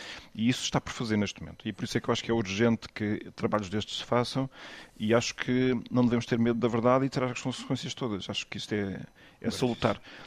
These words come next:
Speaker 1: Depois já podemos fazer outro tipo de considerações, que é, eh, está, está a Igreja sozinha a ter este problema?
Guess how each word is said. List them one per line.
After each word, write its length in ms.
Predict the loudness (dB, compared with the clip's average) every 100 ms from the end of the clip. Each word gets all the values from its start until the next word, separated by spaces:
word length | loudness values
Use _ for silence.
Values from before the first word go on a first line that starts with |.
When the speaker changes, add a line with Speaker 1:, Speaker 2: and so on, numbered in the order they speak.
| -6
Speaker 1:
Depois 260 | 8 12
já 80 | 12
podemos 260 | 10 8 6
fazer 300 | 6 8 10
outro 220 | 8 4
tipo 160 | 0 2
de 40 |
considerações, 600 | 0 4 2 2 0 0
que 180 | 2 2
é, 100 | 2 -2 _ _ _ _ -20 -20 -20 -20 -20 -20 _ _
eh, 360 | 10 12 10 6 _ _ _ _ _ -2
está, 380 | 6 10 10 10
está 240 | 6 10
a 80 | 10
Igreja 320 | 10 8 6
sozinha 640 | 4 4 4 6 6 6 2 -10 -20 _ _ _
a 60 | 2
ter 200 | 8 8
este 140 | 8 4
problema? 560 | 4 8 8 8 2